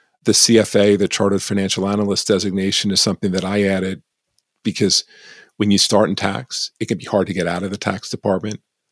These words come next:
I learned about that designation while I was with The Fool. And to me, that was my ticket out of tax.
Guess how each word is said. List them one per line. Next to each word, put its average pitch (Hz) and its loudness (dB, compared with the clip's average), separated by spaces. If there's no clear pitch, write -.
I 98 4
learned 98 2
about 92 -2
that 90 -2
designation 92 -4
while 90 -6
I 90 -6
was 87 -8
with 90 -6
The - -6
Fool. 104 0
And 92 0
to 107 -2
me, 98 4
that 92 0
was 90 -2
my 90 -2
ticket 98 -4
out 90 0
of 90 -6
tax. - -8